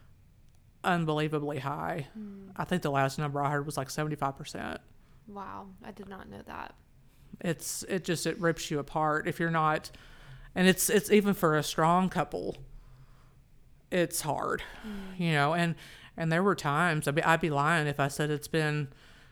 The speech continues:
Speaker 1: you know, it's been the two of us against the world the whole twenty-five years, 'cause that's not true. Um, when things were really, really tough, there was times whenever we,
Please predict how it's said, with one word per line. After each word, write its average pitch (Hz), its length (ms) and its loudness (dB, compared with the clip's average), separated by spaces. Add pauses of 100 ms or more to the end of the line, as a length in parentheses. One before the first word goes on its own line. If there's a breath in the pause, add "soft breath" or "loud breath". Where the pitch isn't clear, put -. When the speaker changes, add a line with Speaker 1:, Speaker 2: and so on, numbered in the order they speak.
(160 loud breath)
Speaker 1:
you 160 80 -2
know, 143 140 2
it's 143 140 -2
been 151 280 2
the 151 80 0
two 160 220 0
of 156 80 0
us 147 180 2
against 147 300 -4
the 151 80 0
world 147 260 2
the 147 60 -4
whole 143 200 0
twenty-five 143 460 -2
years, 147 240 2
'cause 151 160 -6
that's 139 220 0
not 147 240 0
true. 156 420 -2 (1400 soft breath)
Um, 139 440 0 (640 loud breath)
when 165 160 0
things 175 180 4
were 156 100 6
really, 151 200 4
really 143 220 2
tough, 143 580 2 (720 loud breath)
there 170 160 2
was 214 120 2
times 175 400 4
whenever 139 300 0
we, 156 420 0